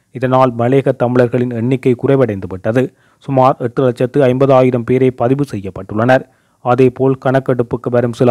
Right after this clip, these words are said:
அதிகாரிகளும் தோட்டத்தில் வாழ்பவர்கள்தான் இந்திய தமிழர்கள், நகரத்தில் வாழ்பவர்கள் இலங்கை தமிழர்கள் என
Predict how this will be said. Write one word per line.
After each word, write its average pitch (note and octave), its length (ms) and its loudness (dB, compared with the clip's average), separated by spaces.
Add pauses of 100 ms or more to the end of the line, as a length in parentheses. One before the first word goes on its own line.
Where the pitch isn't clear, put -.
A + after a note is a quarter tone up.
அதிகாரிகளும் B2+ 640 2 (340)
தோட்டத்தில் C#3+ 520 2
வாழ்பவர்கள்தான் B2+ 800 0 (100)
இந்திய C3+ 240 0 (120)
தமிழர்கள், A#2+ 420 0 (360)
நகரத்தில் D3 520 0
வாழ்பவர்கள் B2+ 560 2 (120)
இலங்கை C#3+ 260 2 (120)
தமிழர்கள் B2 380 0
என B2 120 0